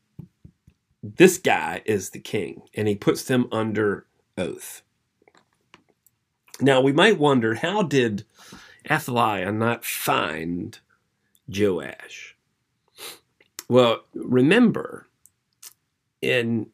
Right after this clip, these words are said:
in the working of the nation of Israel, in this case, the nation of Judah,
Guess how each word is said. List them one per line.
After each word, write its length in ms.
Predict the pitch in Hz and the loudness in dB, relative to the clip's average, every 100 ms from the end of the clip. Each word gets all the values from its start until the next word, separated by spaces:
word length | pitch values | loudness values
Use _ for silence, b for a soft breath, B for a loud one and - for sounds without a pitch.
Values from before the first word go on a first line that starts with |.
| _ _ | _ _
in 280 | 120 117 113 | -4 -2 0
the 240 | 117 110 95 | 0 0 -2
working 680 | - 123 175 202 214 196 | -2 2 4 4 4 2
of 160 | 151 131 | 2 0
the 80 | 127 | 2
nation 640 | 135 160 175 - 160 147 | 4 2 2 0 0 0
of 200 | 117 117 | -2 6
Israel, 540 | 139 120 92 90 101 | 8 8 -2 -6 -2
in 60 | 110 | 0
this 180 | 139 - | 0 0
case, 340 | 127 117 113 | 0 0 -2
the 80 | 113 | -4
nation 400 | 113 123 117 117 | -2 -2 -2 -6
of 140 | 95 | -8
Judah, 460 | - 104 90 - | -8 -8 -8 -12